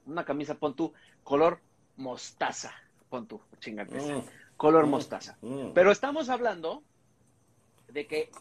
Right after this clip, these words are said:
Speaker 1: en esa misma época estaba en su apogeo el grunge. Entonces,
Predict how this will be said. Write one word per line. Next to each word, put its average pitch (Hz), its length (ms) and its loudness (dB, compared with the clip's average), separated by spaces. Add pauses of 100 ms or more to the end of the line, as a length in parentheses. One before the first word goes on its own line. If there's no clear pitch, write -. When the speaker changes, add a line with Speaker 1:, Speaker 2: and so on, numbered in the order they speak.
(120)
Speaker 1:
en 165 200 -6
esa 240 200 -4
misma 202 320 -10
época 135 440 -10
estaba 139 500 -6 (560)
en 143 300 -4
su 156 300 -4
apogeo 165 680 -4
el - 160 -10
grunge. - 480 -8 (320)
Entonces, 165 500 -12